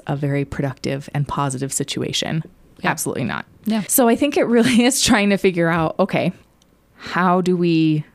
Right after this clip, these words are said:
Speaker 1: be productive about this?
Speaker 2: Right. 'Cause those children who are, I'm sure, having, I mean, this is a global crisis, right? Famine, access to healthcare, access to
Speaker 1: Yeah.
Speaker 2: food. I mean, we're not dismissing that being a problem at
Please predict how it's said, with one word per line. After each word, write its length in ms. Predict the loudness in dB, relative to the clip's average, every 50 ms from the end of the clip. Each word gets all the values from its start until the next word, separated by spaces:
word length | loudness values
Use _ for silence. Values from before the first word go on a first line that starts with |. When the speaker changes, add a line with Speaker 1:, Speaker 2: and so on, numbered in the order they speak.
| _ _ _ _ _ _ 0
Speaker 1:
be 120 | 0 0
productive 680 | 0 0 -2 -4 -2 0 0 -2 -2 -2 -4 -6 -4 -4
about 360 | -6 -6 -6 -8 -8 -8 -8
this? 280 | -8 -6 -4 -4 -2 0
Speaker 2:
Right. 280 | 0 0 0 -2 -2 -4
'Cause 180 | -2 -4 -2 0
those 320 | 0 0 2 2 0 -2
children 680 | -4 -4 -4 -2 -2 -2 -2 -2 -2 -2 -2 -2 -4 -4 -2
who 140 | -2 0 2
are, 440 | 2 2 2 2 2 2 0 0 -2 -4
I'm 120 | -6 -4
sure, 380 | -4 -4 -2 0 0 0 0 0
having, 300 | 0 -2 -2 -2 -2 -2 0
I 60 | 0
mean, 160 | 0 2 2 2
this 140 | 0 0 0
is 100 | 0 -2
a 80 | -2
global 520 | -2 -2 0 0 2 2 2 2 0 -2 -4
crisis, 560 | -4 -2 -2 -2 0 -2 -2 -2 -4 -2 -2
right? 200 | 0 0 -2 -2
Famine, 580 | 0 0 0 2 2 2 2 2 0 0 -2 -2
access 380 | -2 -2 -2 0 0 0 0
to 120 | 0 0 -2
healthcare, 460 | -2 -2 -2 -4 -4 -2 -2 0 0
access 280 | -2 -2 -2 -2 -2 -2
to 100 | 0 0
Speaker 1:
Yeah. 100 | 0 2
Speaker 2:
food. 200 | 2 2 2 2
I 60 | 0
mean, 160 | 0 0 0
we're 80 | 0 0
not 160 | 0 0 0 0
dismissing 600 | 0 0 0 2 0 0 2 0 0 0 0 0
that 500 | 0 2 2 2 0 0 -2 -2 -4 -4
being 220 | -2 0 0 0 0
a 60 | -2
problem 680 | -4 -2 2 2 2 4 4 2 2 2 2 0 -2 -4 _ -2
at 200 | 0 0 0 0